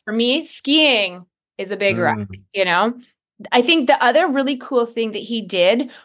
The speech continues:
Speaker 1: was the million second challenge.
Speaker 2: Hmm.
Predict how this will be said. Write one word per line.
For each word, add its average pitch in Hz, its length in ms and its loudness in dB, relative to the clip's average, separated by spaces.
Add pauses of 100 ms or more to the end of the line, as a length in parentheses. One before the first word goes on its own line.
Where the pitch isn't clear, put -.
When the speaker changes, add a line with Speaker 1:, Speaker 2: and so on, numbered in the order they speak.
Speaker 1:
was 226 200 4
the 240 80 6
million 240 360 6
second 214 380 -2
challenge. 170 680 -6 (720)
Speaker 2:
Hmm. 120 220 -8